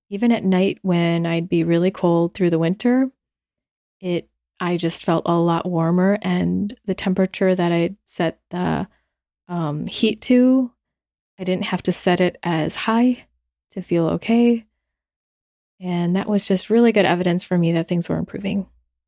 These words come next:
So at that point, or at some point, maybe three months in, my naturopath said, "Are you eating enough protein? Because I think you need to be eating more,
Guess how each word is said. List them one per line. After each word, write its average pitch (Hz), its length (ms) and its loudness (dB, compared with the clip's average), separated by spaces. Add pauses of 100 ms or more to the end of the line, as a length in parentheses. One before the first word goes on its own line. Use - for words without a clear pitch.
(1200)
So 196 540 0 (480)
at 214 120 -10
that 247 180 0
point, 190 500 2
or 208 60 2
at - 160 -2
some 190 180 6
point, 160 640 0 (520)
maybe 190 300 0
three 254 560 2
months 190 400 2
in, 170 320 2
my 165 100 0
naturopath 175 600 -2
said, 175 420 -2 (680)
"Are 208 100 -2
you 277 220 4
eating 196 260 4
enough 180 280 2
protein? 240 500 2
Because 208 240 4
I 196 80 4
think 214 240 2
you 226 80 4
need 196 160 4
to 208 60 -2
be 196 200 -2
eating 175 400 0
more, 170 720 2